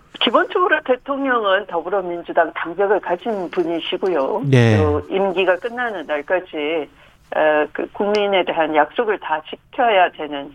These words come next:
Speaker 1: 그런, 어, 책임성이 있는 것이고요. 그걸 우리는 국정에 대한 책임이라고 하지 않습니까?
Speaker 2: 예.
Speaker 1: 네, 그래서, 어, 그런 점을,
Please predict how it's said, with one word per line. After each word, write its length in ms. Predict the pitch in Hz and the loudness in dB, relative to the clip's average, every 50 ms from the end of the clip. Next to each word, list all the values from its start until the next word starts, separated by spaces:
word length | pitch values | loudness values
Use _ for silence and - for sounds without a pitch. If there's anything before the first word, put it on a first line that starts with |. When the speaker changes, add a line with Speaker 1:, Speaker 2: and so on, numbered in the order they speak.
| _ - | _ -14
Speaker 1:
그런, 280 | - 156 147 151 165 - _ _ _ - - | -10 -10 -8 -8 -10 -16 _ _ _ -6 -4
어, 160 | 156 156 151 - | -4 -4 -4 -2
책임성이 880 | - 240 220 240 220 208 196 190 185 175 160 - - 175 151 151 143 - - - - _ - | -2 0 2 2 0 0 -2 -4 -4 -4 -4 -2 -2 0 0 0 -2 -2 -4 -12 -14 _ -2
있는 280 | 185 180 165 180 190 | 0 2 2 2 2
것이고요. 520 | 175 165 147 - - 135 139 139 160 226 302 - _ - - - - _ _ _ _ | 2 2 0 0 -4 -2 0 2 2 0 0 -2 _ -20 -20 -20 -20 _ _ _ _
그걸 240 | - 156 185 196 175 | -2 0 2 2 2
우리는 280 | 165 160 175 170 170 156 | 2 0 -2 -2 -4 -4
국정에 400 | - 180 160 - 208 208 220 190 | -4 -6 -2 -2 0 0 0 0
대한 240 | - - 302 294 - - | 2 2 0 0 -2 -4
책임이라고 460 | - 247 320 302 233 170 160 143 151 | -6 -4 -4 -2 0 2 2 2 2
하지 180 | 175 220 220 214 | -2 -2 2 2
않습니까? 680 | 165 147 143 - - - 151 143 139 - - 202 151 135 | 2 2 0 -4 -12 -12 -10 -10 -6 -2 0 0 2 4
Speaker 2:
예. 400 | 127 120 110 104 98 95 90 90 95 95 - _ - | 4 4 4 4 2 0 -4 -6 -8 -12 -16 _ -8
Speaker 1:
네, 300 | - 170 165 160 156 151 | -4 -2 0 0 0 -2
그래서, 580 | - - 185 185 180 180 196 180 175 170 160 - _ _ _ _ _ _ _ _ _ _ _ | -2 -2 -2 -2 -2 0 0 2 2 2 0 -2 _ _ _ _ _ _ _ _ _ _ _
어, 500 | - 156 151 151 151 151 160 165 - - - - | -8 -4 0 0 2 2 2 0 0 -2 -4 -4
그런 600 | - - 214 214 220 220 214 202 196 185 180 175 160 | 0 2 4 4 4 2 -2 -6 -8 -8 -10 -10 -8
점을, 640 | - 170 151 160 175 190 180 165 156 143 - - - | -6 -6 -2 2 2 2 2 2 -2 -6 -8 -12 -8